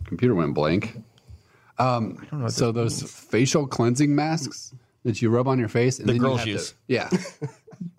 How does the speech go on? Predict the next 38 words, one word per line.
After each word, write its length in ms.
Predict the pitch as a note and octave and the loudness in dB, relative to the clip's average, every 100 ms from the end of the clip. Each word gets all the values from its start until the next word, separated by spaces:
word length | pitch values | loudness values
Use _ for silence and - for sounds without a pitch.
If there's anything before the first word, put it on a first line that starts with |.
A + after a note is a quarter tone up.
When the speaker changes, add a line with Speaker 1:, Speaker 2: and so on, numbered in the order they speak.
| - | 0
Speaker 1:
Then 160 | C3+ | 2
you 100 | D3 | 4
have 120 | C#3 C3+ | 2 -2
to 80 | |
peel 340 | - - D3 F3 | -4 2 4 4
off, 280 | F#3+ G3+ B2 | 2 0 -2
not 160 | C#3 | 0
the 60 | C3+ | 2
ones 200 | C#3 A#2 | 2 2
you 60 | |
just 180 | A2+ G2 | 0 0
wash 320 | G2 G#2 G2+ | 2 2 2
off, 160 | E2+ E2 | -2 -2
but 100 | G2+ | -2
the 60 | G#2+ | 0
ones 180 | A#2 | 2
you 60 | A2+ | 2
have 100 | A2 | 2
to, 80 | B2 | 2
like, 180 | A2+ G2+ | 2 0
Speaker 2:
Oh. 140 | F#2 - _ - | -4 -8 _ -8
Speaker 1:
peel. 460 | - A2 A2 C3 - - _ _ _ _ | 2 4 4 2 -4 -20 _ _ _ _
Oh, 300 | - A#2 - G#2+ | -2 -2 -4 0
those 220 | B2 A#2+ | 2 2
are 100 | G#2+ | 0
amazing. 680 | G#2 G2+ F#2+ B2+ C#3 A2 - | 0 0 0 0 2 0 2
Speaker 2:
You 80 | C#3 | 2
mean 140 | E3 | 2
the 60 | E3 | 2
ones 180 | D#3+ D3+ | 2 2
I 80 | B2+ | 0
buy 180 | B2+ | 0
my 160 | C3 A#2+ | -2 -4
teenage 380 | A2+ B2+ A2+ G#2+ | 0 2 2 2
daughter 180 | A2 A#2 | 2 0
for 140 | A2 | -4
Christmas? 360 | A2 G#2+ C#3 - | -6 -2 -2 2
Speaker 1:
Yeah, 220 | A3 | 0